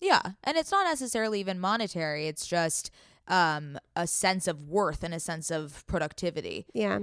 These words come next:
Speaker 1: And that every moment, if you are not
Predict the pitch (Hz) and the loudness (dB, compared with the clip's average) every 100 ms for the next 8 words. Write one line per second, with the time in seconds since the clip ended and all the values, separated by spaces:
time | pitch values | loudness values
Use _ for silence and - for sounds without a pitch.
0 | 220 190 180 175 - - 196 185 190 180 | -2 -2 4 4 4 2 2 2 0 2
1 | 180 180 165 160 160 156 202 185 180 170 | 0 0 -2 -4 -6 -2 2 2 2 0
2 | 170 165 - - - | 0 -2 -2 -4 -4